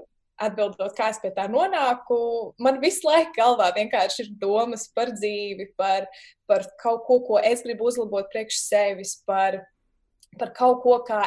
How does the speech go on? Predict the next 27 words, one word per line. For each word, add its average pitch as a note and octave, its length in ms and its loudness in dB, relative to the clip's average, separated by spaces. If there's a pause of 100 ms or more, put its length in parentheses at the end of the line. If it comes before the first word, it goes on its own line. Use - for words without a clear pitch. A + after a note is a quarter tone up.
es A3 260 0
varu G3+ 320 2
veidot G3+ 480 0
savu G#3 240 2
dzīvi G#3 320 -6
labāk. G3 680 -2
Un G3 200 -8
tad A3+ 240 -4
man G#3+ 160 -2
tas G#3 160 -10
ienāk, G#4+ 420 2
es G#3+ 160 -6
pierakstu G#3 440 2
ātri G#3+ 260 -4
telefonā, D#4 640 4
atceros D#4 540 4
kā G3+ 160 2
ideju, C4+ 380 2
jo G#3+ 80 -6
tā F#3+ 140 0
ir F#3+ 100 -10
vēl G#3 160 4
viena A#3+ 200 -2
lieta, A3+ 200 -4
ko F#3 120 4
es F#3+ 140 -4
vienmēr G3 460 -6